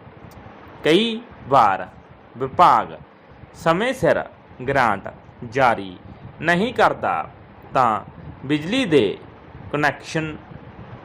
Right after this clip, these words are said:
ਕੱਟਣ ਤੱਕ ਦੀ ਨੌਬਤ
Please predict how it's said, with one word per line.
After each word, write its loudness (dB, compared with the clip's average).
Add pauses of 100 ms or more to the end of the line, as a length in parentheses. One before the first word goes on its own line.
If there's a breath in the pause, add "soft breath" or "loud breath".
(180)
ਕੱਟਣ 0 (420)
ਤੱਕ 2
ਦੀ -4 (300)
ਨੌਬਤ 4